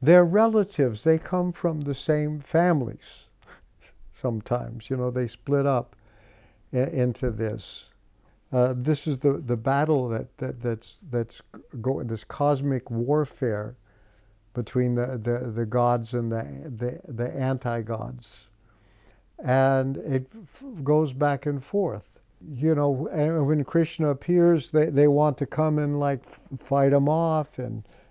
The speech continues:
stop him from doing his thing. They never give up hope. Uh, uh, <laughs> a-, a-, and, uh, sometimes they, they, they come up and, you know, become big on earth, and then,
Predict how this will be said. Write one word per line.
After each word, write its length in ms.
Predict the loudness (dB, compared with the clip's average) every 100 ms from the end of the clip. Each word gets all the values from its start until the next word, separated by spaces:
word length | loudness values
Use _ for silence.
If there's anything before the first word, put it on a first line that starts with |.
| -20
stop 400 | 0 6 6 6
him 120 | -2
from 240 | -2 -2
doing 340 | 2 2 2 -2
his 200 | -4 -4
thing. 460 | 2 4 4 0 -4 -18 _ 2
They 160 | 4
never 340 | 6 4 4 4
give 260 | 4 2
up 240 | 2 0 -2
hope. 420 | 4 4 4 -6 -20 _ _ _ _ _ _ _ -2
Uh, 480 | 0 2 0 -2 -6 -16 _ _ _ _ _ _ -20 _ -6
uh, 360 | -2 0 -2 -4
<laughs> 0 | -6 -6 -10 -14 -14 -14 -16 _ -20 -20 -20 -20 -20 _ _ _
a-, 40 | -2
a-, 20 |
and, 960 | 0 2 0 0 -2 -2 0 0 -2 -4
uh, 260 | -4 -4 -10 _ _ -6
sometimes 720 | 4 4 6 4 4 2 0
they, 420 | 0 0 0 -2
they, 320 | 0 0 0 -2
they 300 | -2 -2 -2
come 240 | -2 0
up 180 | 0 -2
and, 240 | -6 -6
you 100 | -2
know, 120 | -2
become 580 | -2 -2 -4 -4 -6 -8 -14 -14 -14 -10 0
big 180 | 0 0
on 180 | -2
earth, 380 | 2 2 2 -2
and 200 | -8 -6
then, 220 | -6 -8